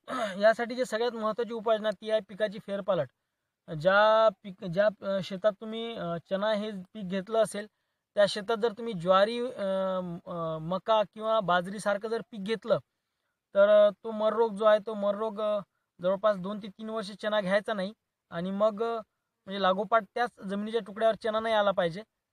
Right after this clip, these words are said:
आणि जर चणा घ्यायचा असेल, अ, नसेल घेत तर त्या वर्षी त्या ठिकाणी जर तुम्ही ज्वारी, बाजरी किंवा मका जर घेतला आणि त्यानंतर दोन वर्षानं जर मग तिथं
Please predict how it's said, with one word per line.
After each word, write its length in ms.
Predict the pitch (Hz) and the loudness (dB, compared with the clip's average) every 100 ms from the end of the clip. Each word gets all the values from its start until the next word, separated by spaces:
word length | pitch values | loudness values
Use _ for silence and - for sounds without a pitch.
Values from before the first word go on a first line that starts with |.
| _ - | _ -10
आणि 180 | 170 190 | -6 -4
जर 140 | 214 190 | -4 -4
चणा 380 | 214 214 220 220 | -2 0 0 -2
घ्यायचा 460 | 175 165 185 220 214 | -2 -2 0 2 2
असेल, 260 | 214 233 | 2 -2
अ, 200 | 196 175 | -4 -4
नसेल 440 | 170 175 190 240 233 | -4 -4 -4 -4 -4
घेत 180 | 214 202 _ _ _ - | -4 -6 _ _ _ -18
तर 40 | 180 | 0
त्या 160 | 208 214 | 4 4
वर्षी 300 | 226 - 220 | 4 0 4
त्या 180 | 226 | 4
ठिकाणी 400 | 220 - 208 226 | 4 0 -4 -2
जर 100 | 226 | 0
तुम्ही 320 | 208 170 214 220 | -2 -2 -2 -2
ज्वारी, 440 | 156 180 196 220 | 2 4 4 2
बाजरी 400 | 185 170 170 202 | 0 0 0 -4
किंवा 180 | 220 208 | -2 -2
मका 280 | 185 180 208 | -2 0 0
जर 160 | 214 | 0
घेतला 400 | 196 196 - 185 - _ _ _ _ _ _ _ | -6 -6 -4 -6 -6 _ _ _ _ _ _ _
आणि 160 | 170 165 175 | -12 -6 -2
त्यानंतर 300 | 190 196 226 | -2 -2 -4
दोन 240 | 202 208 | -4 -4
वर्षानं 360 | 214 202 220 220 | -4 -4 -6 -4
जर 140 | 220 | -6
मग 140 | 214 - | -6 -8
तिथं 280 | 208 226 | -6 -4